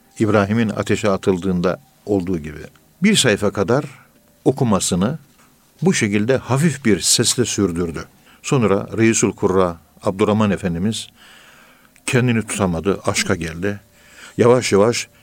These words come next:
ses tonunu yükseltmeye başladı. Derken büyük bir coşku ile okumasına devam etmeye başladı. Yani normal Kur'an okuyuşunu bıraktı, yüksek sesle okumaya başladı.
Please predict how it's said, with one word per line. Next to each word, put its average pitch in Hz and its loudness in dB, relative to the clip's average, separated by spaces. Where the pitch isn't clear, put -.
ses - 2
tonunu 110 0
yükseltmeye 107 0
başladı. - -10
Derken 131 2
büyük 135 0
bir 120 2
coşku 127 2
ile 131 4
okumasına 135 2
devam 127 4
etmeye 92 0
başladı. 82 -8
Yani 90 -2
normal 113 2
Kur'an 113 0
okuyuşunu 104 0
bıraktı, 143 2
yüksek 139 2
sesle 101 2
okumaya 107 2
başladı. - -8